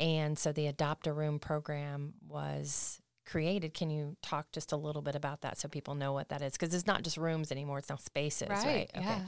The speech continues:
Speaker 2: absolutely. Yeah, so it began with, um, people adopting a bedroom and then just completely remodeling it. And so, you know, the first groups, they came in and they wanted the women to know, any, any resident who was going to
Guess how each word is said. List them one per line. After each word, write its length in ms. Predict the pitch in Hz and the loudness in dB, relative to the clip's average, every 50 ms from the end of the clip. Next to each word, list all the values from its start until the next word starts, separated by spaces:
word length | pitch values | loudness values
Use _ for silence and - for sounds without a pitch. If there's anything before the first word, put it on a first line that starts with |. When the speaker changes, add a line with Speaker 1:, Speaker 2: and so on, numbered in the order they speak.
| 190 196 | -6 -6
Speaker 2:
absolutely. 400 | 190 185 - - 214 208 202 190 190 | -2 0 2 2 2 0 -2 0 4
Yeah, 280 | 202 220 220 185 175 | 6 6 6 6 6
so 160 | 175 - 247 240 | 6 6 6 8
it 140 | - 214 202 | 6 6 6
began 360 | 220 208 - 220 226 240 247 | 6 4 4 4 4 4 4
with, 220 | 233 214 196 - - - | 4 4 2 0 0 2
um, 360 | 202 190 190 190 190 190 190 | 4 4 4 4 4 2 2
people 400 | - - 214 - 208 208 202 202 - | 2 0 0 2 4 4 6 6 4
adopting 720 | - 175 - 165 156 - - - 196 190 190 190 185 190 - - - - - - - | 4 6 4 4 4 2 2 2 4 4 4 4 4 2 0 -4 -12 -20 -14 -6 0
a 60 | 190 | 4
bedroom 540 | 175 190 175 170 - - - 185 196 214 - _ - | 8 8 8 8 8 2 2 2 0 0 -2 _ 2
and 360 | - 190 190 190 190 185 185 185 | 4 6 8 8 8 8 8 8
then 100 | 185 180 | 8 8
just 220 | 180 175 - - | 8 8 6 6
completely 400 | - 202 196 - 269 - 240 220 | 6 4 4 4 4 6 6 8
remodeling 580 | 208 196 190 175 170 170 175 170 175 175 170 175 | 8 8 6 6 4 4 2 4 4 4 4 4
it. 240 | 175 170 175 - - | 2 2 2 2 4
And 140 | 190 190 185 | 6 6 8
so, 320 | - 202 190 185 180 185 - - - - - - - - | 8 10 10 8 8 4 2 -4 -8 -8 -8 -8 -8 -2
you 140 | - 226 214 | 4 6 8
know, 140 | 214 196 - | 8 8 6
the 140 | - 196 208 | 4 2 2
first 460 | - - 220 220 214 - - - - - - | 4 4 4 6 6 6 6 6 6 2 0
groups, 420 | 190 185 208 208 208 202 - - - - | 2 4 6 6 6 6 4 2 2 2
they 140 | - 196 196 | 0 -2 0
came 240 | 190 - 214 202 208 | 2 4 4 6 6
in 180 | 208 196 196 196 | 8 6 6 4
and 160 | 180 190 190 | 4 4 4
they 120 | 185 185 190 | 6 6 6
wanted 580 | 190 185 185 185 190 190 185 190 185 185 - | 6 6 6 6 4 4 2 2 0 0 0
the 120 | 190 190 185 | 2 2 4
women 340 | 185 175 180 175 180 180 175 | 4 4 4 4 2 2 2
to 120 | - - 185 | 2 4 4
know, 440 | 175 170 170 190 226 220 196 185 - | 4 4 4 4 4 4 4 4 4
any, 240 | - 190 196 202 - - | 4 4 4 4 2 2
any 220 | - 185 208 214 | 4 6 6 6
resident 400 | 208 202 190 185 185 196 190 185 | 6 6 6 4 4 2 2 2
who 80 | 175 185 | 2 2
was 100 | 185 180 | 2 0
going 320 | - 185 175 180 175 175 - | 0 0 0 2 0 0 0
to 440 | - - 180 180 156 147 - - | 0 2 2 2 2 0 0 -2